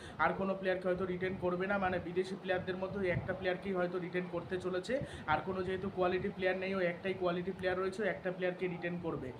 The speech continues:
চেন্নাই সুপার কিংস হয়তো ডেভন কনওয়ে আর মাথিসা প্রাথিরানা এই দুজন প্লেয়ারকে রিটেন করে রাখতে পারে, সেটাই আর কি সূত্র মারফত জানা যাচ্ছে। আর তো কোনো সেরা প্লেয়ার নেই, ওই দুজনই রয়েছে। আর মঈন আলী, মিচেল স্যান্টনার, এরা, এদেরকে খেলাই না একাদশে, এদেরকে কীভাবে নেবে, এদেরকে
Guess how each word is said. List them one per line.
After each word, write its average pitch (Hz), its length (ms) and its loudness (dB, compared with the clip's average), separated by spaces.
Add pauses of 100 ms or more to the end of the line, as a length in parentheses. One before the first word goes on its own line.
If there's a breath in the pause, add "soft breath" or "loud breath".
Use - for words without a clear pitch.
(220 loud breath)
চেন্নাই 190 340 2
সুপার 190 320 0
কিংস 190 200 -4
হয়তো 170 280 0
ডেভন 175 340 0
কনওয়ে 202 460 2 (260 loud breath)
আর 160 120 2
মাথিসা 185 420 2
প্রাথিরানা 185 480 2
এই 180 80 2
দুজন 180 320 -2
প্লেয়ারকে 185 360 0
রিটেন 180 300 2
করে 185 160 0
রাখতে 180 280 2
পারে, 190 180 0
সেটাই 180 260 0
আর 175 140 4
কি 185 80 -4
সূত্র 180 320 -4
মারফত 175 340 0
জানা 170 200 0
যাচ্ছে। 180 380 0 (300 loud breath)
আর 156 180 4
তো 190 80 -2
কোনো 180 220 0
সেরা 185 260 2
প্লেয়ার 185 300 2
নেই, 202 140 2
ওই 180 80 2
দুজনই 175 340 0
রয়েছে। 180 380 2 (240 loud breath)
আর 175 140 6
মঈন 185 300 2
আলী, 185 340 2 (220)
মিচেল 180 340 0
স্যান্টনার, 190 440 0
এরা, 190 200 0
এদেরকে 214 360 0
খেলাই 226 420 6
না 214 100 4
একাদশে, 190 480 2
এদেরকে 190 340 -2
কীভাবে 208 340 6
নেবে, 156 280 0 (280 loud breath)
এদেরকে 190 300 0